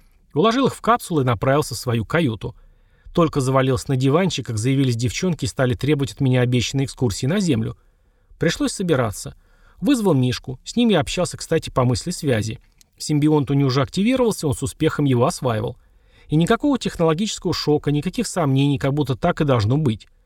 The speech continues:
Я, помню, с нейросетью больше мучился, да и напрягала она меня сначала здорово.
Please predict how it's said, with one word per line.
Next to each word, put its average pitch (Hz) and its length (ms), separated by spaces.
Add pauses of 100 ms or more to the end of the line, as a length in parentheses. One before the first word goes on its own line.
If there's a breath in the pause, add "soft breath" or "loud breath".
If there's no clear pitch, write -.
(300)
Я, 151 140
помню, 151 260
с - 100
нейросетью 147 560
больше 131 340
мучился, 117 540 (220 loud breath)
да 175 140
и 202 40
напрягала 131 520
она 123 100
меня 123 140
сначала 123 420
здорово. 123 480